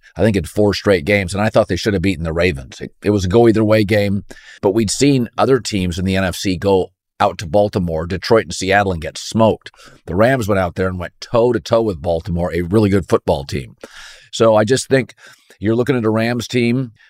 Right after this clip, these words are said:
that has made, over the last six weeks, they are a completely different football team. Uh, a lot of it is on offense. Their special teams weren't good early. They're not good now. Their secondary's okay. It's okay now. It's the offensive improvement. Guys have gotten healthy.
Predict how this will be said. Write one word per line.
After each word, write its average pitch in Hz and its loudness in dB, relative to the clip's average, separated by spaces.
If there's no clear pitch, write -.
that 101 2
has 92 0
made, 101 0
over 104 4
the 101 4
last 98 0
six - -6
weeks, 120 -2
they 101 4
are 92 2
a 87 -2
completely 98 -4
different 117 -2
football 98 2
team. 101 -2
Uh, 90 0
a - -2
lot 120 2
of 113 2
it 113 2
is 107 0
on 101 0
offense. 92 -4
Their 107 -4
special 139 0
teams 131 -4
weren't 110 -2
good 113 2
early. 120 2
They're 110 -2
not 101 -4
good 95 4
now. 80 -6
Their 101 -4
secondary's 127 0
okay. 117 0
It's - -4
okay 98 0
now. 85 -4
It's - -6
the 101 -6
offensive 104 0
improvement. 87 -2
Guys 95 2
have 92 -4
gotten 80 -4
healthy. 110 2